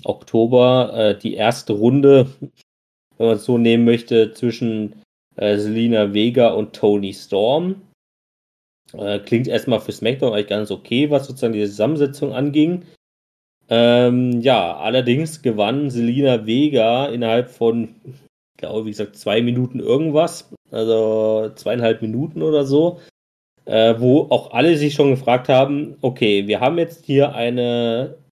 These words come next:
Frau mit, äh, Toni Storm, ja, die wahrscheinlich in der Independent-Szene der U S A eine der, eine der größten Namen war, sozusagen bevor sie zur W W E kam vor ein paar Jahren.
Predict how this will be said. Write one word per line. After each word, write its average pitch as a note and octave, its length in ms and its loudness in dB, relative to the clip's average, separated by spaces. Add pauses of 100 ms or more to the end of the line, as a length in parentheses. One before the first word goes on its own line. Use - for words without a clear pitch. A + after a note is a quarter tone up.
(200)
Frau D3 400 0
mit, - 580 -4
äh, A2 280 -4
Toni C#3+ 420 0
Storm, C3+ 580 -2
ja, A#2+ 240 0
die B2 460 -4 (960)
wahrscheinlich C3 380 2
in C#3 80 -2
der D3+ 120 0
Independent-Szene D3+ 1160 0
der C#3 160 2
U C3+ 120 -2
S C3 140 -8
A C#3 460 -4
eine C3 280 -2
der, A#2+ 800 0 (300)
eine C3+ 260 -10
der B2+ 120 -2
größten D#3 580 0
Namen A#2+ 460 2
war, A#2+ 340 2
sozusagen A#2 380 -2
bevor C3 320 -2
sie B2 180 -6
zur A2+ 200 -4
W A2+ 140 0
W A2 60 -2
E B2+ 160 -4
kam G#2 320 -8
vor G#2 180 -4
ein G2+ 60 -6
paar G2+ 180 -2
Jahren. G2+ 480 -2